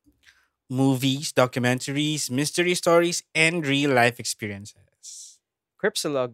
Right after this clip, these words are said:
Speaker 2: is a Spotify exclusive. So, makakapakinig lang kayo ng mga bagong episodes ng Cripsilog. Exclusive yan sa Spotify.
Speaker 1: Tama. At kung gusto nyo rin mag-podcast, you can download Spotify for podcasters. Nila na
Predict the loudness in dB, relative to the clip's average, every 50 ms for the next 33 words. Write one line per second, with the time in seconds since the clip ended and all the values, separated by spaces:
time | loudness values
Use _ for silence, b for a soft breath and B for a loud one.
0 | -10 _ -6 -4 -2 -2 0 -2 -2 _ 0 0 0 0 -2 -6 -4 -4 -4 -4
1 | -4 -6 -8 -10 -10 -10 -10 -12 -10 -10 -10 -10 -8 -10 -10 -10 -6 -6 -4 -4
2 | -4 -6 -8 -8 -8 -10 -10 _ _ -12 -12 -12 -12 -12 -14 -16 -14 -10 -8 -6
3 | -6 -6 -6 -8 -10 -10 -10 -10 -8 -8 -8 -8 -8 -10 -14 -12 -10 -10 -10 -10
4 | -10 -10 -10 -10 -10 -10 -10 -10 -12 -12 -10 -14 -14 -12 -12 -10 -6 -4 -4 -4
5 | -6 -8 -14 -14 -14 -14 -12 -8 -8 -6 -6 -6 -4 -2 -2 -2 -2 -2 -4 -8
6 | -8 -6 -6 -6 -6 -2 0 0 0 0 -2 -8 -12 -16 -16 -16 -16 -20 _ _
7 | _ _ _ _ _ _ _ _ _ _ _ _ _ _ _ _ _ _ _ _
8 | _ 0 2 2 2 2 0 0 -2 -6 -6 -6 -4 -2 0 0 2 2 2 0
9 | 0 2 2 4 4 4 4 2 2 2 2 2 -2 -6 -10 -10 -6 -2 0 0
10 | 0 0 0 -2 -2 -4 -4 0 0 0 2 0 -2 0 4 4 4 4 4 0
11 | -6 -2 0 0 0 0 0 -2 -2 -2 -2 -6 -10 -12 -12 -12 -10 -8 -4 -2
12 | 0 0 0 0 0 -4